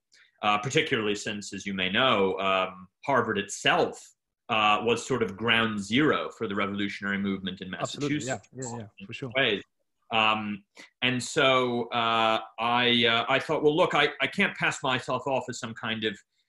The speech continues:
Speaker 1: um, eighteenth century social and economic historian, uh, but I could get my act together and teach a course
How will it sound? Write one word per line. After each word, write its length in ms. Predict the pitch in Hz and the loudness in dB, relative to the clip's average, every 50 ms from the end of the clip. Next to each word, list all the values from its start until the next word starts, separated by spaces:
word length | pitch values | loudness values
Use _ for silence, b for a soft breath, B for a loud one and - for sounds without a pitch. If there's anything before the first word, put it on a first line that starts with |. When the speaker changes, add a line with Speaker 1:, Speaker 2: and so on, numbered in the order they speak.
| _ _ _ - | _ _ _ -4
Speaker 1:
um, 360 | 113 107 104 104 104 104 104 - | 0 2 2 2 0 -2 -2 -2
eighteenth 320 | 127 117 - - 120 113 | -2 -2 -2 -4 -10 -8
century 320 | - 123 113 - - 113 113 | -6 -6 -6 -6 -6 -8 -6
social 420 | - - 123 120 - - 120 110 | -2 -2 -2 -2 -2 -4 -4 -4
and 100 | 110 110 | -4 -4
economic 480 | 107 - 117 110 117 143 139 123 104 - | -6 -4 -2 0 0 0 2 0 -2 -4
historian, 680 | - - - - - 95 90 90 90 87 90 90 95 98 - 113 | -6 -10 -10 -10 -10 -8 -6 -6 -4 -4 -4 -6 -8 -8 -6 -6
uh, 120 | 113 110 98 | -6 -4 -4
but 120 | - 135 - - | -4 -6 -4 -2
I 120 | 139 147 147 | -2 -2 -2
could 260 | - - 175 151 131 | -2 -4 -6 -2 0
get 140 | - - - | 0 0 0
my 140 | 151 151 151 | 0 0 0
act 180 | 156 - - | 0 -2 -4
together 360 | - 131 110 107 104 104 107 107 | -4 -2 0 0 2 0 -2 -4
and 120 | 107 - | -4 -8
teach 240 | - 123 120 - - | -10 -12 -12 -12 -14
a 20 | |
course 680 | - - - 208 156 113 101 98 98 - - - - - | -12 -6 -2 0 2 2 2 0 -2 -4 -8 -12 -16 -18